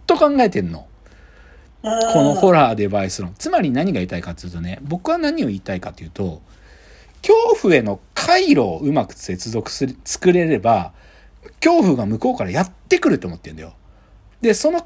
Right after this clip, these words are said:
Speaker 1: 回路を作るときに、僕はこの当時唱えてたのデバイスなん、がそうなんじゃないかと思ったんだけど、ある時からね、もうこれデバイスに関係ないなってことをなんとなく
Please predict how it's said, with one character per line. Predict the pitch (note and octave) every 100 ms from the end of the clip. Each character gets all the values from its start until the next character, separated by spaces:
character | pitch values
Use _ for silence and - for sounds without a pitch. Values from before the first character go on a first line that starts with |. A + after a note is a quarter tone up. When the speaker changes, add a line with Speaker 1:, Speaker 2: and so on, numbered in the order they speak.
| F3
Speaker 1:
回 | - F#4+ G4+
路 | A3+
を | C3+ -
作 | - C#3
る |
と | A#2 G2+
き | G#2
に、 | B2+ A2 - - - _
僕 | - C#4 D4+ G#4
は | F#4+
こ | -
の | D#4+
当 | D#4+ F#4
時 | C#4
唱 | A3 A#3+
え |
て | A#3+
た | - B3
の |
デ | B2+ C3+
バ | F#3 G#3+
イ |
ス | G3 -
な | F#2
ん、 | E2 F2+
が | G2+
そ | D3+
う | C3+
な | F#2+
ん |
じ | E2+
ゃ |
な | A#2
い | A2
か | -
と |
思 | G2
っ | G#2
た | F2+
ん |
だ |
け | E2
ど、 | G2 F#2 - - - - - - _
あ | E4
る | A#4 A4+
時 | B3 -
か | -
ら | -
ね、 | E2
も | G#2 G#3
う |
こ | -
れ | G3
デ | A#2+ F3+
バ | -
イ |
ス | - -
に | G#3+
関 | - A3+
係 | F#4+ - F#4+
な | G4
い |
な | C4+ C3
っ |
て | - -
こ | G#2
と | A2
を |
な | E3+
ん | A#3+
と |
な |
く | D#4+